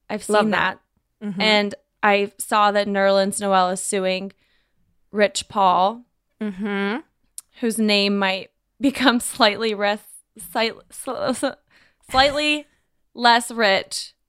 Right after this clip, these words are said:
Speaker 1: Paul.
Speaker 2: Ooh.
Speaker 1: If it actually works. It would be a
Speaker 2: <laughs> I
Speaker 1: lot of
Speaker 2: like
Speaker 1: pressure
Speaker 2: that.
Speaker 1: to have Rich as a name.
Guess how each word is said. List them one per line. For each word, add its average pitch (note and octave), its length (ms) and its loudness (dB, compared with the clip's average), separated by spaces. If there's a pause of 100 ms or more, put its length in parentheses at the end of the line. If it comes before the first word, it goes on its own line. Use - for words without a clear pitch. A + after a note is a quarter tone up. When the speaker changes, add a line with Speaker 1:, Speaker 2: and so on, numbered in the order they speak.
(160)
Speaker 1:
Paul. - 440 -2 (680)
Speaker 2:
Ooh. F4 280 6
Speaker 1:
If C4+ 120 0
it G#3 100 8
actually F#3+ 360 0
works. - 420 -12 (560)
It F4+ 60 8 (320)
would C#5+ 160 4
be B4+ 100 0
a C#4 40 4
Speaker 2:
<laughs> - 20 2
I C4+ 60 4
Speaker 1:
lot C#4+ 100 4
of - 20 2
Speaker 2:
like B3+ 160 2
Speaker 1:
pressure A#3 200 4
Speaker 2:
that. G3+ 140 4
Speaker 1:
to A#3+ 80 2
have G#3+ 340 2 (100)
Rich G3+ 400 -4
as G#3 140 -10
a G3+ 100 -6
name. F3+ 480 -14